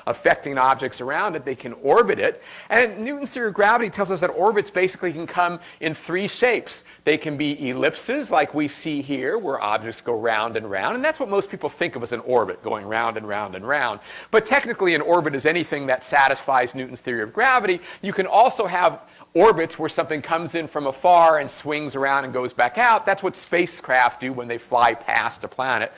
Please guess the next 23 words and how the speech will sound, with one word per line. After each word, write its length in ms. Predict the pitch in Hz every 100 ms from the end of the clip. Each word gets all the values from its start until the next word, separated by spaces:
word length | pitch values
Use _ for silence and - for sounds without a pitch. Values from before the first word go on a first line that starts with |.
| - -
like 200 | 110 110
New 160 | 113 107
Horizons 560 | 104 104 101 101 104
plas-, 360 | - 101 92 - - _ - 110
past 240 | 98 -
Pluto, 320 | - 123 95
for 200 | 95 101
example. 520 | 92 95 80 - 143 - - - -
And 140 | 202
those 220 | 233 320 233
orbits 320 | 185 196 196
can 180 | 185 180
be 60 |
in 60 | 180
the 140 | 180
sha-, 280 | - 151 156 180
in 80 | 170
the 80 |
shape 300 | 160 147 151
of 100 | 151
parabolas 640 | - 135 123 123 127 139 -
or 220 | 117 123
hyperbolas. 800 | 151 - - 277 196 78 -